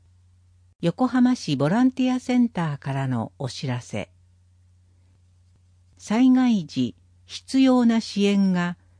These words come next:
必要な人に届くように。被災した人たちの生活再建には、行政、社会福祉協議会、地域住民、エヌピーオーや企業、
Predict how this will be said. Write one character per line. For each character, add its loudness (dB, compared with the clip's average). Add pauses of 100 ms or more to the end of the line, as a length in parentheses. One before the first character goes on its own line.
必 -6
要 4
な 4
人 0
に 2
届 -2
く 2
よ 0
う -6
に。 -6 (1500)
被 -20
災 0
し -10
た -2
人 -4
た 0
ち -4
の 2
生 -2
活 -6
再 -4
建 0
に 4
は、 -4 (420)
行 2
政、 -4 (200)
社 -6
会 0
福 -6
祉 -8
協 0
議 -4
会、 -6 (400)
地 0
域 0
住 2
民、 2 (480)
エ 2
ヌ 6
ピ 4
ー 4
オ 4
ー 0
や -2
企 -6
業、 -2